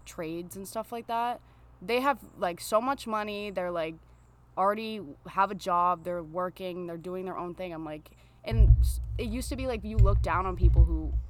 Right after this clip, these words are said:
went into a trade or, like, took a gap year, but, like, why do you care? Like, this person's making so much money and you're what?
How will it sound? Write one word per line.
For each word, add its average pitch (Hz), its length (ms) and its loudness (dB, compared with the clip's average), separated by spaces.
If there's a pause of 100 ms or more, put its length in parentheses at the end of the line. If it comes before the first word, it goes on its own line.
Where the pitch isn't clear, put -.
(220)
went 170 280 -8
into 165 200 -14
a 156 40 -12
trade 156 420 -14
or, 180 160 -6
like, 165 180 -6
took 185 180 -10
a 175 60 -10
gap 151 320 -8
year, - 160 -14
but, 175 120 -14
like, 170 140 -10
why 170 160 -6
do 170 80 -10
you 165 120 -12
care? 175 320 -14
Like, 170 160 -12
this 185 140 -12
person's 220 320 -10
making 208 220 -10
so - 280 -4
much 208 200 -6
money 202 260 -4
and 190 140 -6
you're 190 160 -2
what? 175 320 -2